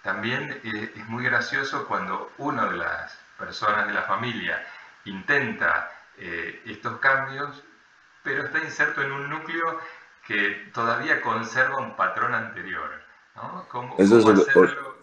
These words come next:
Speaker 1: ¿Cómo congeniar eso?
Speaker 2: lo que nosotros recomendamos es, primero, siempre digo que los, un cambio de hábito lleva tres años, ¿no? Está, está estudiado, eh, más que nada en, en el tema de las,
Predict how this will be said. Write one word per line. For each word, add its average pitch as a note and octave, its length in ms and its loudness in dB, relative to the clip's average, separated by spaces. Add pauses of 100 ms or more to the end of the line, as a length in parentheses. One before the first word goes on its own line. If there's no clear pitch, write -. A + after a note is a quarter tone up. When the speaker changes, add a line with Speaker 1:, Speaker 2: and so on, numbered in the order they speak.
Speaker 1:
¿Cómo - 260 -16
congeniar G#2+ 600 -4
eso? - 320 -4 (680)
Speaker 2:
lo G2+ 100 6
que G#2+ 80 10
nosotros A#2+ 580 4
recomendamos G#2 640 4
es, G2+ 320 0 (520)
primero, A2 560 4
siempre G2+ 340 2
digo G2 240 4
que F#2 240 2
los, F2+ 180 -4 (140)
un G2+ 140 -6
cambio G#2 280 4
de G2 60 6
hábito A2 240 6
lleva F#2 260 4
tres F2+ 260 -4
años, E2+ 300 0
¿no? G2 120 -4
Está, G2 180 -4
está - 280 -6
estudiado, G2 600 2 (760)
eh, F2 500 0
más F2+ 160 -6
que - 100 -4
nada F#2 280 2
en, F2 200 -6
en F2 100 -8
el E2+ 120 -6
tema F2+ 240 2
de E2+ 100 0
las, E2 300 -6